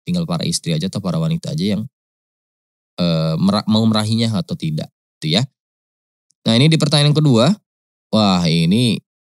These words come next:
penyakit ya, penyakit yang sering kali menimpa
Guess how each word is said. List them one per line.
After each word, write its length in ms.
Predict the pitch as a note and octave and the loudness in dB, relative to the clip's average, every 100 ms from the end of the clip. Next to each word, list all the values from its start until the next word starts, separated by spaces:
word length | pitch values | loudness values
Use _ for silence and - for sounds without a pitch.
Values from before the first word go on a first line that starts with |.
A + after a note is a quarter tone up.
| _ | _
penyakit 520 | G#2 G#2 F#2+ F#2 C3 - | -2 0 0 0 -2 -2
ya, 160 | D2+ - _ _ - | -6 -8 _ _ -4
penyakit 400 | E2 F2+ D#2+ F2 | -2 -2 -4 -2
yang 160 | F2+ | 0
sering 400 | - - G2 F2+ | 0 2 0 0
kali 480 | G2 F2+ F2+ G#2+ G2+ - _ _ _ _ F2+ | 0 0 0 -2 -4 -8 _ _ _ _ -2
menimpa 720 | F#2 F#2 F2+ E2+ G#2+ G#2 | 2 2 0 0 -2 -2